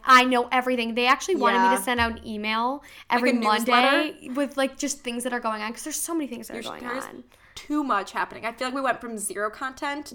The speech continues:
Speaker 2: in,
Speaker 1: To
Speaker 2: like, March, April, May to
Speaker 1: I
Speaker 2: now
Speaker 1: know,
Speaker 2: it's,
Speaker 1: to
Speaker 2: like,
Speaker 1: a million things.
Speaker 2: I can't
Speaker 1: Everyone's
Speaker 2: even
Speaker 1: pregnant still.
Speaker 2: Everyone is still pregnant.
Speaker 1: And everyone, I don't know if this is happening for you, everyone, like, my age and a, a year older, like, from college,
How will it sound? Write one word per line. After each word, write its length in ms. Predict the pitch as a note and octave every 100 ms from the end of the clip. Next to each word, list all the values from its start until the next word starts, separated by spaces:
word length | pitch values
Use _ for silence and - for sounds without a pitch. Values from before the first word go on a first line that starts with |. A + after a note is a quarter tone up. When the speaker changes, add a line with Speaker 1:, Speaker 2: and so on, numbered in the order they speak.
| -
Speaker 2:
in, 80 | A3+
Speaker 1:
To 40 |
Speaker 2:
like, 160 | A#3 A3
March, 260 | A3+ G#3 G#3+
April, 200 | G#3 G3+
May 200 | G3+ A#3
to 120 | -
Speaker 1:
I 40 |
Speaker 2:
now 100 | B3
Speaker 1:
know, 60 | G3+
Speaker 2:
it's, 120 | G#3+
Speaker 1:
to 40 | A#3
Speaker 2:
like, 220 | G#3 - -
Speaker 1:
a 40 |
million 360 | A3+ G3+ - A3
things. 360 | - - A#3 -
Speaker 2:
I 60 | -
can't 100 | C4+
Speaker 1:
Everyone's 220 | C#4+ C#4+
Speaker 2:
even 80 | E4
Speaker 1:
pregnant 380 | D#4 B3+ C4 B3+
still. 540 | - B3 A3 G#3+ D4 - _ -
Speaker 2:
Everyone 400 | C4+ C#4+ D4 D4+
is 100 | D4
still 280 | - B3+
pregnant. 500 | C4 B3+ G#3+ A3+ G#3+ D#4
Speaker 1:
And 160 | E4 -
everyone, 400 | C#4 C#4+ E4+ G#4+ A4
I 40 |
don't 80 | D4
know 100 | F#4
if 60 | B4+
this 140 | B4
is 60 | -
happening 360 | B3 B3 C4
for 140 | B3+ B3+
you, 420 | A#3+ G#3+ A3+ C#4 - _ _ _
everyone, 680 | C4+ C4 D#4 F#4 F#4 F#4+ G4 G#4 _ _ _ _ _ - A3+
like, 280 | B3+ A#3+ B3
my 480 | G#3+ A3+ A#3 B3 C4
age 380 | A#3 A3 B3 B3+
and 140 | - A#3+
a, 160 | A#3 - -
a 120 | A#3+
year 220 | A3 A#3
older, 300 | - A3+ A#3
like, 160 | A3+ A3+
from 120 | A3
college, 320 | - D4 C#4+